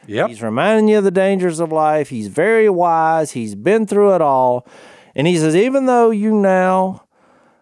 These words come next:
Speaker 2: I mean, you know them and are firmly established in the truth you now have, I think it is right to refresh your memory as long as I live in the tent of this body." So what's he thinking about? He's thinking about he don't have long left.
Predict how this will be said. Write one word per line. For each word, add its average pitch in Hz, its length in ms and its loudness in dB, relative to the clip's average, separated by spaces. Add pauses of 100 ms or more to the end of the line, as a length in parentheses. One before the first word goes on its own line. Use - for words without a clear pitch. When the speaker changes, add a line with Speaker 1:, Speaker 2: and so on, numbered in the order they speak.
(460)
Speaker 2:
I 139 60 0
mean, 151 220 -2
you 196 120 2
know 190 280 2
them 160 340 0
and 147 80 2
are 131 120 0
firmly 185 420 0
established 175 640 -2
in 175 100 -4
the 175 100 -6
truth 139 540 -6
you - 80 -10
now 139 280 -2
have, 113 280 -2
I 135 160 -2
think 208 340 -4
it 220 120 0
is 214 160 0
right 196 480 0
to 185 100 -6
refresh 175 640 -2
your 233 120 0
memory 180 540 -2
as 151 220 -2
long 170 380 0
as 202 160 0
I 190 160 2
live 202 420 2
in 180 200 0
the 165 120 0
tent - 720 -2
of 160 200 -4
this 202 180 -2
body." 202 460 -4 (240)
So - 120 -4
what's 302 200 -2
he 277 160 -4
thinking 196 340 -6
about? 104 320 -10 (760)
He's 226 300 -4
thinking 233 440 -4
about 151 420 -4
he 151 160 -4
don't 180 200 -2
have 151 200 -6
long 127 260 -8
left. - 320 -12